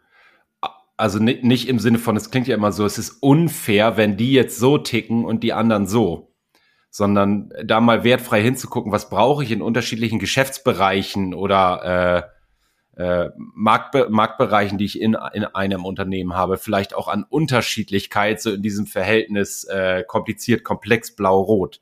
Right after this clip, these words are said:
Und da kann's ja durchaus sein, dass ich einen, ja, einen Produktionsbereich habe, der einfach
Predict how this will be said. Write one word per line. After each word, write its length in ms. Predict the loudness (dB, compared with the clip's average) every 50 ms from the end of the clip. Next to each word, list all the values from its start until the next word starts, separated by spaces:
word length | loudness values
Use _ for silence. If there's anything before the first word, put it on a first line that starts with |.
| _ _ _ _ _ _ _ _ _ _ _
Und 160 | -16 -8 -8
da 60 | -8
kann's 320 | -2 -2 -2 0 0 -2 0
ja 140 | 2 2
durchaus 420 | 4 4 2 2 2 0 -4 -2 -2
sein, 240 | 0 0 0 0 -2
dass 180 | -4 -4 -6
ich 160 | -12 -10 -8
einen, 380 | -8 -6 -4 -4 -6 -6 -8 _ _ _ _ _ _ _ _ _ _ _ _ _ _ _ _ _ _ -8
ja, 140 | -4 -2 -2
einen 100 | -2 -2
Produktionsbereich 1120 | 0 2 4 4 2 0 0 0 2 2 2 0 0 -2 0 2 2 0 0 0 -2 0
habe, 480 | 0 2 2 2 2 2 2 2 2 0
der 280 | -4 -4 -4 -2 -2
einfach 420 | -2 -4 -4 -2 -4 -4 -4 -4